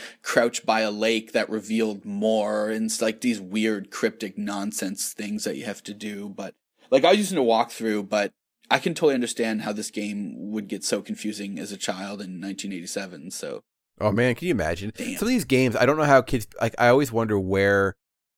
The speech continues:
Speaker 2: uh, the information pre-internet came from that it would spread around schools and stuff, how you would get through these insane areas. No,
Speaker 1: Magazines.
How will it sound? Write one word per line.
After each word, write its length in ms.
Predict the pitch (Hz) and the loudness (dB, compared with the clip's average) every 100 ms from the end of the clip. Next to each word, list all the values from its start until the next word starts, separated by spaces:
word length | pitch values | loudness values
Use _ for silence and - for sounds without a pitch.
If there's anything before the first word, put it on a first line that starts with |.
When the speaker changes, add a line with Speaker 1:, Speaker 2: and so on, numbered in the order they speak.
| _ | _
Speaker 2:
uh, 520 | 95 98 92 87 87 82 | 2 4 6 4 2 -2
the 240 | 104 104 | -2 -2
information 800 | 104 117 110 113 113 117 104 95 - - - | -2 -2 0 0 -2 -4 -4 -6 -10 -18 -4
pre-internet 560 | 135 135 113 92 - | 2 4 4 0 -2
came 280 | - 117 117 | -4 -2 -2
from 340 | 113 98 85 82 | -2 -2 -2 -2
that 240 | 90 85 _ _ _ _ _ - | -4 -4 _ _ _ _ _ -4
it 80 | 113 | -2
would 140 | 110 | 0
spread 320 | - - 139 | 0 8 8
around 320 | 123 117 113 | 8 6 4
schools 400 | 101 - 131 123 | 0 -2 0 2
and 80 | 104 | 0
stuff, 220 | - 95 | -4 -4
how 80 | - | -2
you 180 | 98 98 | -2 0
would 120 | 98 92 | -2 -2
get 160 | 98 | -2
through 120 | - 98 | -2 -4
these 200 | 90 92 | -4 -6
insane 440 | 104 98 - 113 | -6 -4 -2 2
areas. 300 | 117 135 - | 4 4 4
No, 180 | 131 120 | 4 4
Speaker 1:
Magazines. 360 | 113 - - | 2 0 -4